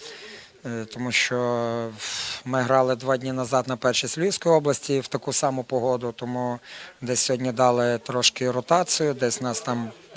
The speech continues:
ви-, випало три чоловіка із-за травм. Але ті, що вийшли, ну, на даному етапі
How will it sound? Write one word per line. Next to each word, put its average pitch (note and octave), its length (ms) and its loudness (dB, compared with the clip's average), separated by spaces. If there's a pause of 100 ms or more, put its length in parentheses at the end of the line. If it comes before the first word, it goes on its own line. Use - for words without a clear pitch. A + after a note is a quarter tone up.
ви-, C3 180 4
випало C3 520 4
три C3+ 180 -2
чоловіка B2+ 500 0
із-за A#2+ 300 -2
травм. F#3 380 6 (760)
Але E3+ 220 4
ті, F3+ 140 2
що E3 180 8
вийшли, D#3 520 6
ну, C#3 320 -2
на C3 160 -4
даному C#3 440 0
етапі C3 680 -2